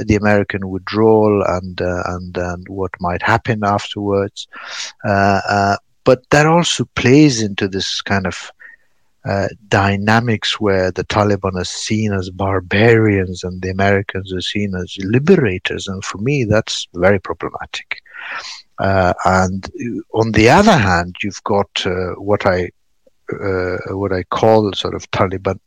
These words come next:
Talibanologists, those who study the Taliban, who've already, uh, abandoned sort of their interest in, in, in, in, in, in the Afghan government and in, in researching Afghan institutions and, uh, sort of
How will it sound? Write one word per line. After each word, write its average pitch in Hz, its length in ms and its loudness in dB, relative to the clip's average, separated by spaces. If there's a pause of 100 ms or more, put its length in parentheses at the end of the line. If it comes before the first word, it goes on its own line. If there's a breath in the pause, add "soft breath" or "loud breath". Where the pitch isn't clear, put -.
Talibanologists, 104 1300 2
those 104 240 -2
who - 120 -12
study 156 400 4
the 110 160 0
Taliban, 98 520 -2 (480 loud breath)
who've 135 260 2
already, 147 920 4 (460 loud breath)
uh, 104 240 2
abandoned 117 640 2
sort 107 240 0
of 95 200 -4
their 101 260 0
interest 107 600 -6
in, 98 240 -10
in, 98 260 -10
in, 95 240 -12
in, 95 260 -10
in, 95 220 -12
in 95 200 -14
the 95 100 -2
Afghan 95 320 -4
government 95 760 -2
and 90 120 -12 (320)
in, 95 280 -14
in 92 280 -14
researching 95 640 -6
Afghan 90 380 -8
institutions 98 1040 -6
and, 92 220 -10
uh, - 300 -10
sort - 220 -10
of - 140 -12